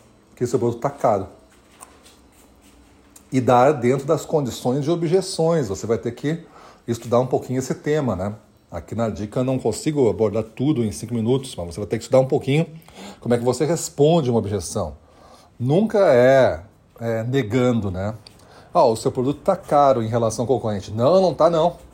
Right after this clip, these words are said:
É. Quando você faz uma colocação dessa e depois tenta responder,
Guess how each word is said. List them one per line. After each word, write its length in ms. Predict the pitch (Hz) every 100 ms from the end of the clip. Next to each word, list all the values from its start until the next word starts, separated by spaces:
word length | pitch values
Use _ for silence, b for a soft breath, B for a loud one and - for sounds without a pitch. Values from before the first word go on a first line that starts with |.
| - - - -
É. 200 | - 95 - B B B
Quando 240 | - 147 214
você 400 | 202 156 - 131
faz 520 | - - 117 117 104
uma 200 | 127 135
colocação 720 | - 117 113 113 98 - 107
dessa 460 | 90 95 139 - 117
e 60 |
depois 680 | 110 113 - 117 165 165 -
tenta 480 | - 123 123 110 98
responder, 840 | 80 104 - - 98 87 110 160